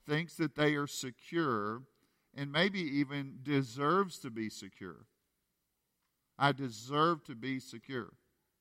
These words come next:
When a prideful heart deserves this level of security and begins to say to itself,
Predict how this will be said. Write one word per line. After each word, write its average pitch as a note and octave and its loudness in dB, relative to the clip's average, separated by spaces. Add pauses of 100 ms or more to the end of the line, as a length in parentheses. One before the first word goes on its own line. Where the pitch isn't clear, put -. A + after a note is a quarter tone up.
(640)
When C#3 -2
a C3+ 4
prideful E3+ 2
heart D#3 4
deserves C3+ 0 (280)
this C#3 -4
level D#3 4
of E3 0
security B2+ -2
and B2 -10
begins C#3 -8
to F3 -6
say F3 4
to C3 -2
itself, A#2 4